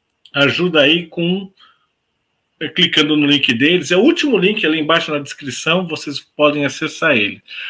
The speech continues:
Outra parte importante é que o canal tá querendo se desenvolver, crescer, e pra isso pode ajudar aqui, calma aí, onde tá minha mão aqui, através de um Pix, eu vou deixar esse Pix aí marcado, e você pode ajudar o canal de outras maneiras, como, por exemplo,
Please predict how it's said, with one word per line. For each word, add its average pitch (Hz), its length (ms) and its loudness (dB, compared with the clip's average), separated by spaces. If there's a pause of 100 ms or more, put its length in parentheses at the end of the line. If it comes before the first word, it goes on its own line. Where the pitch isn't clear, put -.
(200)
Outra 165 340 0
parte 131 400 -2
importante 190 800 -2
é 208 80 0
que - 140 -8
o 220 60 -12
canal 190 420 0
tá 196 140 -2
querendo 175 420 -2
se 180 180 -6
desenvolver, 160 920 0
crescer, 175 640 -2
e 220 140 -6
pra 180 200 -2
isso 180 240 -6
pode 170 220 -4
ajudar 156 340 -2
aqui, 170 340 -6
calma 147 280 -4
aí, 165 80 -2
onde 156 200 -6
tá 147 120 -2
minha 139 160 -2
mão 151 180 0
aqui, 180 320 -4 (360)
através 156 380 2
de 190 80 2
um 208 120 0
Pix, - 420 -4
eu 139 60 -4
vou 143 80 -2
deixar 147 380 0
esse 147 200 -6
Pix - 360 -8
aí 143 120 0
marcado, 185 560 -2 (340)
e 208 80 -4
você 226 300 0
pode 220 260 0
ajudar 202 280 -2
o 202 80 -2
canal 190 340 0
de 185 260 0
outras 208 460 0
maneiras, 180 580 -2
como, 147 280 -6
por 165 260 -2
exemplo, 160 840 -2